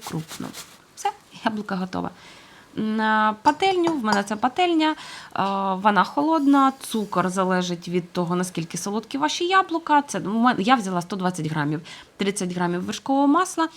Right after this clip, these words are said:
і додаю туди ж яблука. Якщо ваші яблука дуже соковиті, з них прям тече, як з кабачків, приберіть цю зайву вологу,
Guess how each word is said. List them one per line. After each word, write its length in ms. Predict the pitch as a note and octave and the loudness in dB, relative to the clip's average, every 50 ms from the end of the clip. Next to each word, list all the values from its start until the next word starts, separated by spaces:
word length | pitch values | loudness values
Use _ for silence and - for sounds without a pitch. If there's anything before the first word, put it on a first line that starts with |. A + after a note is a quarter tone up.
| - - - - - | -12 -18 -18 -12 -6
і 120 | - F4 D4+ | -4 -2 0
додаю 540 | A#3+ G#3 F#3+ F#3+ F#3+ G3 G3+ A#3 B3+ B3 | 0 0 0 0 -2 -2 0 -2 -2 -2
туди 320 | - - F3 E3+ F#3 G#3 G#3+ | -4 -6 -8 -4 -4 -2 -2
ж 160 | - - - | -4 -6 -8
яблука. 600 | - E3 D#3+ F3 F3 E3+ E3 E3 - E3 - - | -8 -8 0 4 4 4 4 2 -4 -8 -6 -4
Якщо 340 | F3 G3+ A#3 A#3 - - C#4 | -4 -4 -4 -6 -6 -6 -2
ваші 300 | C4 C#4 C4 - - B3+ | 0 0 0 -2 -4 -4
яблука 560 | G#3 F3+ F#3 F3+ E3+ E3+ F3 F3 E3+ - F3+ | -2 0 2 2 2 0 -2 -6 -6 -6 -8
дуже 360 | E3 E3+ F3+ G3+ G3 F3+ F#3 F#3 | -6 -6 -6 -6 -4 -4 -4 -4
соковиті, 580 | F#3 - G#3 - C4 B3+ D#4 F#4 F4+ - A3 | -6 -8 -6 -6 -4 -2 -2 -4 -4 -4 -4
з 60 | G3+ | -4
них 120 | G3+ G3 G3 | -4 -6 -6
прям 220 | - F#3+ F#3 F#3 | -4 -4 -4 -4
тече, 300 | F3+ - G#3+ G#3 - F3+ | -4 -6 -8 -6 -4 -4
як 140 | E3 E3 - | -4 -4 -6
з 60 | - | -8
кабачків, 480 | - - G#3+ G#3 A#3+ A#3 - - E4+ D4+ | -10 -8 -6 -6 -6 -6 -6 -6 -6 -6
приберіть 580 | - - G3 G3+ F#3 F3+ G3 E3+ D#3 D#3+ - | -4 -6 -6 -4 -4 -2 -2 -2 -2 -4 -6
цю 120 | - - G3 | -10 -10 -6
зайву 300 | G3 G#3 G#3+ G#3+ A3 B3 | -4 -4 -2 -2 -2 -4
вологу, 540 | B3 C#4 D4+ E4+ F#4+ G4 F4+ F4 E4 E4 | -2 -2 -2 0 0 0 0 0 -2 -4